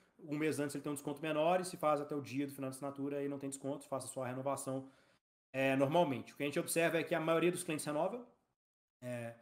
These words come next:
e a gente tá esperando um ciclo que cada cliente fica com um produto de dois a três anos. E aí, a gente gera safra par, safra ímpar, né? Então, o cara que foi da iPhone onze, treze, quinze, dezessete. Tem um cara que vai da iPhone doze, quatorze, dezesseis.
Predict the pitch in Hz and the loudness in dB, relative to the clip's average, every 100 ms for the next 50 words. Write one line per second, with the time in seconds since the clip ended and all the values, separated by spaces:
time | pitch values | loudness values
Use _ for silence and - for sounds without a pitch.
0 | _ _ - 135 135 147 139 156 147 151 | _ _ -2 -2 4 4 4 0 0 0
1 | 139 165 170 135 - 143 139 143 139 147 | -2 -4 -2 -4 0 0 0 -4 -4 -12
2 | - 143 147 139 139 - 139 139 143 139 | -8 -4 0 -2 -4 -4 0 0 2 0
3 | 131 151 196 165 147 147 151 - - - | 2 0 0 2 6 6 4 -8 -8 -2
4 | 143 156 151 147 156 - 160 147 147 - | 0 2 2 4 4 4 4 6 4 4
5 | 143 165 131 - 113 117 123 - 120 117 | 0 2 0 -2 -6 -6 -10 -10 -8 -2
6 | 123 120 131 127 123 131 135 175 170 143 | -2 -2 -2 -2 0 -2 2 2 0 -2
7 | 151 139 - 165 165 139 123 127 143 151 | -2 -2 -6 -4 -4 -6 -4 -4 -2 -4
8 | 156 - _ _ 131 139 127 123 123 - | -4 -16 _ _ -2 0 2 0 -2 -2
9 | 127 120 156 135 - 120 139 139 120 120 | -2 0 0 0 -2 -2 -2 -2 -4 -8
10 | - 135 - | -8 -10 -14